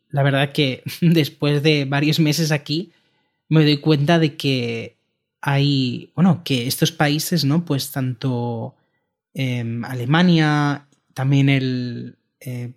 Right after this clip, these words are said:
países, eh, de los Balcanes, también en el norte de Europa, eh, es como un paraíso para gente golosa, ¿no? Yo me considero <laughs> bastante goloso en este, en este aspecto.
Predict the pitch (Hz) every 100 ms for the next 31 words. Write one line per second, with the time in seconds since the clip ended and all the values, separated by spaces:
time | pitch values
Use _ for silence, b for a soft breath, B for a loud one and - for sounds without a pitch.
0 | - 131 139 147 131 - 127 120 120 120
1 | 120 127 131 123 123 123 180 180 160 156
2 | - b b _ 151 143 143 143 131 135
3 | 147 143 139 123 135 180 180 151 147 b
4 | b b b _ _ 156 143 139 131 131
5 | - _ 143 - 165 156 151 170 147 160
6 | - 190 170 151 139 - 151 139 160 139
7 | 139 302 - 311 330 175 170 151 - 170
8 | - 151 156 165 - 208 214 466 - 453
9 | 320 370 220 494 494 185 175 - 190 196
10 | 202 180 165 190 185 180 160 165 - 170
11 | 160 147 151 156 175 170 - 170 160 220
12 | 277